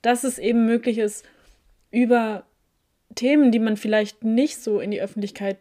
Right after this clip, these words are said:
tragen möchte oder lieber verstecken will, dass man darüber spricht. Und ich kann das ja nur machen, wenn ich meine Erfahrungen teile.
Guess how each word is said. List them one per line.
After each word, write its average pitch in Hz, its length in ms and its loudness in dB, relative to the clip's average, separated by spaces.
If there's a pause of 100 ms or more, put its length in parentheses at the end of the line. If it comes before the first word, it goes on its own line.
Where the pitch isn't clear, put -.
(300)
tragen 202 420 -4
möchte 202 600 -4
oder 190 260 -4
lieber 220 560 0
verstecken 226 580 -4
will, 190 140 -2
dass 214 160 -2
man 214 140 0
darüber 185 280 -4
spricht. - 460 -20 (560)
Und 226 140 0
ich 240 100 -2
kann 254 200 4
das 254 140 2
ja 214 80 0
nur 254 220 4
machen, 247 420 2
wenn 226 120 2
ich 262 120 0
meine 233 240 0
Erfahrungen 185 520 -8
teile. 190 340 -14